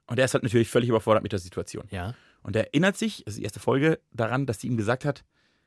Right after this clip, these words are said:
Speaker 1: "Falls du mich jemals in meinem Leben suchst, ich bin in Everwood." Weil da ist sie als Kind mit der Bahn durchgefahren und der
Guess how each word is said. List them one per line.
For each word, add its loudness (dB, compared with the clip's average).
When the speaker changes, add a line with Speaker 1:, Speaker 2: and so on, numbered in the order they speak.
Speaker 1:
"Falls -2
du -6
mich 0
jemals 6
in 0
meinem 4
Leben 2
suchst, -2
ich -16
bin 0
in -2
Everwood." -4
Weil -2
da 2
ist 0
sie -4
als -6
Kind -4
mit -2
der 0
Bahn -2
durchgefahren -2
und -6
der -4